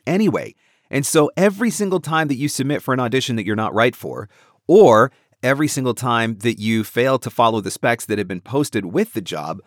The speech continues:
all you're doing is increasing the likelihood that there will be less jobs being posted in the future.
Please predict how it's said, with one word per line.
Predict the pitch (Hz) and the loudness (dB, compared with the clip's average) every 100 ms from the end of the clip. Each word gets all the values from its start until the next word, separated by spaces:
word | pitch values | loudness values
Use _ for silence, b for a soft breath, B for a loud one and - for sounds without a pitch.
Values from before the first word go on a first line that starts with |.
| b b | b b
all | - 127 190 | -2 0 2
you're | 208 | 0
doing | 131 147 175 208 220 _ _ - | 0 0 0 -4 -6 _ _ -2
is | 139 | 0
increasing | 127 123 - 185 226 214 202 156 | 0 -4 -6 -4 -2 0 -2 0
the | 135 | 0
likelihood | 131 160 165 127 101 107 | 0 -2 -2 -4 -2 -2
that | 110 120 | -2 0
there | 120 | 0
will | 117 | 0
be | 110 | 0
less | 107 104 120 127 | -2 0 0 -2
jobs | - 107 110 110 - | -6 -2 -2 -2 -6
being | 113 110 | -8 -8
posted | 101 - 127 135 - 92 - | -10 -8 -4 -4 -6 -8 -6
in | 104 107 104 104 - _ _ _ | -6 -4 -4 -8 -12 _ _ _
the | - | -12
future. | - 104 107 - - | -10 -8 -8 -10 -14